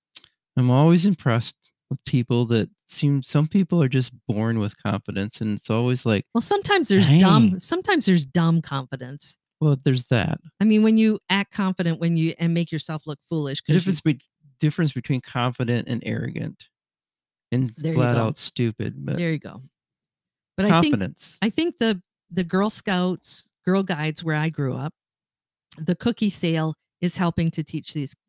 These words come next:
Speaker 2: girls confidence. And so it's a good thing.
Speaker 1: Yep.
Speaker 2: Good thing.
Speaker 1: And sometimes team building too, so.
Speaker 2: All of it.
Speaker 1: Yep.
Speaker 2: All of that. So, well, thank you for joining us today for the Winnie and Bill Chat podcast. Um,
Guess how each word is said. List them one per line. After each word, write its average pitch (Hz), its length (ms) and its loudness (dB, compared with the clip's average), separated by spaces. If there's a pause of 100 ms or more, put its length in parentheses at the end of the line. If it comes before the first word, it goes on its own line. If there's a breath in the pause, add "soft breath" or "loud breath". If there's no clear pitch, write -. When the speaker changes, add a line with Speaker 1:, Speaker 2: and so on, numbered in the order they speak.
Speaker 2:
girls 143 260 -2
confidence. - 680 -14
And 175 120 -16
so - 140 -10
it's 233 120 -8
a - 40 -14
good 233 200 -6
thing. 285 260 -4 (1040)
Speaker 1:
Yep. 160 180 4 (640)
Speaker 2:
Good 185 180 -8
thing. 135 300 -12
Speaker 1:
And 131 100 0
sometimes 170 460 4
team 135 340 2
building 120 400 2
too, 285 300 0
so. 110 340 -4 (260)
Speaker 2:
All 190 240 2
of 156 120 -2
it. 123 120 -8 (520)
Speaker 1:
Yep. 151 100 2
Speaker 2:
All 175 140 0
of 143 120 -6
that. - 440 -20 (420)
So, 170 440 0 (320)
well, 220 180 2
thank 294 280 0
you 330 100 4
for 262 160 -2
joining 214 400 2
us 311 140 -2
today 240 340 0
for 202 320 2
the 175 120 2
Winnie 190 200 2
and 185 100 2
Bill 190 140 0
Chat - 240 -4 (140)
podcast. 254 840 -2 (460)
Um, 165 420 0